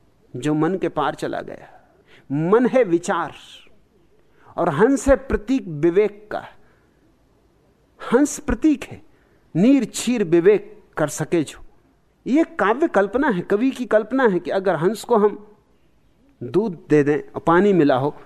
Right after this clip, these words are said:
तो वो दूध दूध पी लेगा, पानी छोड़ देगा। ये बात कोई तथ्य नहीं है, इस भ्रांति में मत पड़ना कि कोई वैज्ञानिक तथ्य। अगर ये वैज्ञानिक तथ्य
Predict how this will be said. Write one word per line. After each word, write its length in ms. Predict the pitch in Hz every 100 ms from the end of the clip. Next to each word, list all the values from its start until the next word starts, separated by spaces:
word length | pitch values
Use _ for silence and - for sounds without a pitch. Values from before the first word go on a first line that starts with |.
| -
तो 80 | 165
वो 60 |
दूध 280 | 151 135 226
दूध 340 | 190 208 208 -
पी 120 | 190
लेगा, 260 | 135 120
पानी 340 | 117 143 147 151
छोड़ 260 | - 113
देगा। 400 | 101 78 - - - - _ _ _ _ _ 127
ये 140 | 131
बात 320 | 127 170 -
कोई 220 | 226 233 -
तथ्य 340 | 156 - 240
नहीं 180 | 320 285
है, 260 | 123 - - _ _ _ _ _ _ _ -
इस 180 | 135 113
भ्रांति 360 | 127 147 170
में 120 | 226 254
मत 220 | 269 -
पड़ना 240 | 233 220
कि 120 | 202 190
कोई 180 | 175
वैज्ञानिक 580 | 143 135 131 170 180 -
तथ्य। 300 | 135 - - _ _ - - -
अगर 260 | 143 175
ये 80 | 180
वैज्ञानिक 520 | 165 175 170 226 240 -
तथ्य 260 | 233 233